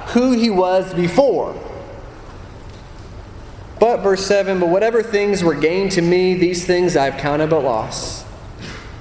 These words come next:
for the sake of Christ.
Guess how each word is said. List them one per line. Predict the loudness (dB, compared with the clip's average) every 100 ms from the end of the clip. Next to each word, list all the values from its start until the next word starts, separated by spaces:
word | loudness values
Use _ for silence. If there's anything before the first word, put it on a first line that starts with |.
| -16 -16 -16 -16 -16 -18 -18 -14 -14 -8
for | -2
the | 0
sake | 2 0 2 -2
of |
Christ. | 0 0 0 -4 -8